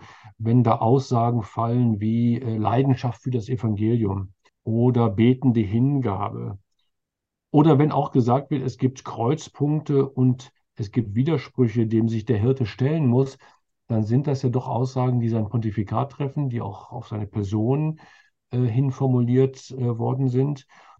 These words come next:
Da würde ich jetzt sagen, ist das keine Predigt, die also ganz nüchtern bleibt oder die karg, äh, Benedikt, ähm, ausblendet oder,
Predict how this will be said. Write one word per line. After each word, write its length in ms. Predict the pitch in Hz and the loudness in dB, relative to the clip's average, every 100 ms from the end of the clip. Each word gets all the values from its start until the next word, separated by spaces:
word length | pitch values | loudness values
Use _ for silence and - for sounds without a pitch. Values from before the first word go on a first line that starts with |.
| - | -8
Da 140 | 107 | -4
würde 120 | 131 | -2
ich 60 | 139 | -2
jetzt 160 | 135 | -2
sagen, 500 | 127 123 131 127 127 _ _ 123 | 0 0 2 0 -4 _ _ -12
ist 140 | - | -6
das 320 | 113 - - - | -6 -8 -20 -12
keine 360 | 101 113 147 | -6 -2 -2
Predigt, 480 | 131 127 131 131 - | -2 0 2 0 -4
die 120 | 113 | -6
also 160 | 113 104 | -4 -4
ganz 280 | 98 95 - | -4 -6 0
nüchtern 520 | 110 156 - 160 143 | 2 2 0 -2 0
bleibt 480 | 123 120 127 131 131 | 2 2 2 0 -2
oder 420 | 113 113 113 110 | -4 -2 -2 -2
die 180 | 107 104 | -4 -6
karg, 560 | - 113 127 131 - | -4 0 0 -2 -6
äh, 300 | 131 120 113 | -8 -4 -4
Benedikt, 1080 | 110 - - 117 120 110 107 101 - - - - | -6 -10 -6 -2 0 0 -4 -6 -14 -20 -16 -10
ähm, 600 | 107 104 104 104 98 117 | -6 -4 -2 -4 -6 -6
ausblendet 920 | - 151 165 - 151 156 160 160 - - | 0 2 2 2 2 2 2 -2 -4 -2
oder, 420 | 123 123 120 | 0 2 0